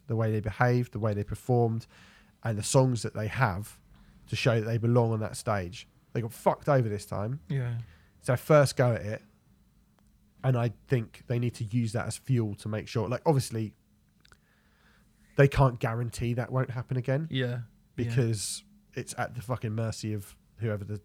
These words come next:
Speaker 1: you know, the,
Speaker 2: Mm.
Speaker 1: the sound and the festival and all, and all that. Just very, very unfortunate, but I think they'll come back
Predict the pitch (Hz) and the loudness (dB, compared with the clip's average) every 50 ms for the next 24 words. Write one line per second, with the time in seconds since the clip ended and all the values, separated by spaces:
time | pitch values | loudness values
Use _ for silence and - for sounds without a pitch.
0 | _ - 113 101 101 92 92 98 123 123 120 120 120 - - 104 104 104 101 92 | _ -10 -8 -6 -6 -6 -6 -8 -6 -6 -6 -8 -8 -6 -6 -4 -4 -4 -6 -6
1 | 98 98 95 - 107 98 - - - 101 98 98 95 - - 101 101 98 92 95 | -8 -10 -8 -8 -8 -10 -10 -10 -12 -10 -10 -10 -10 -10 -12 -10 -10 -10 -10 -10
2 | 78 - - - - - - - - - - _ _ _ _ _ - _ _ _ | -12 -14 -18 -20 -20 -20 -20 -20 -20 -20 -20 _ _ _ _ _ -20 _ _ _
3 | _ _ _ _ _ _ _ - - - - - - 139 113 104 - 123 113 175 | _ _ _ _ _ _ _ -20 -20 -20 -16 -6 -2 -2 -2 -2 -4 0 4 6
4 | 160 151 151 143 127 135 131 123 120 117 107 - 135 123 107 - - 107 110 - | 8 8 8 6 6 4 4 4 2 0 0 0 0 0 0 -2 -6 -8 -6 -2
5 | 127 123 131 - - 170 147 127 120 143 131 131 - - 135 127 120 120 123 113 | -2 0 0 2 2 2 2 4 4 2 2 2 4 4 4 4 4 2 0 0
6 | - - - - - | -2 -4 -12 -20 -20